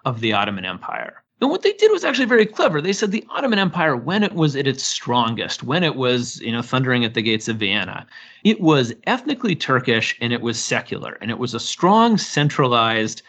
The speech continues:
state. And the argument, and you see this in historians from the Kemalist era like Afet İnan, uh, saying that then what happened to the Ottoman Empire is it went into this fatal decline. It became more religious. It lost its ethnic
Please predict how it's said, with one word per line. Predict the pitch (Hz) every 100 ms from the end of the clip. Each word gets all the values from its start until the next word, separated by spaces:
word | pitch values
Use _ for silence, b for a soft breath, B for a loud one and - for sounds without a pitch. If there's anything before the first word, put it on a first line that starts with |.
| B
state. | - - - - - - - b b b -
And | 165
the | 180
argument, | - 294 202 156
and | 190
you | 196
see | 165 - 233
this | 226 190
in | 165
historians | 156 151 - 156 151 143 131
from | 143
the | 127
Kemalist | 135 127 123 117
era | 113 110
like | 110 -
Afet | 110 131 110 120
İnan, | 104 98 90 - _ 165
uh, | -
saying | 147 - 202 208
that | 185
then | 185 196
what | 190
happened | 285 339 247
to |
the | 165
Ottoman | 123 117 113
Empire | 101 101 98 101 107 b b b
is | 214 214
it | -
went | 175 214
into | 208 180
this | 170 156
fatal | - 147 147
decline. | 127 - - 117 101 92 -
It | -
became | 143 - 240 254
more | 208 156
religious. | 120 110 95 - -
It | 139
lost | 110 113 175 208 190 -
its | 143 -
ethnic | 123 - 123 117 -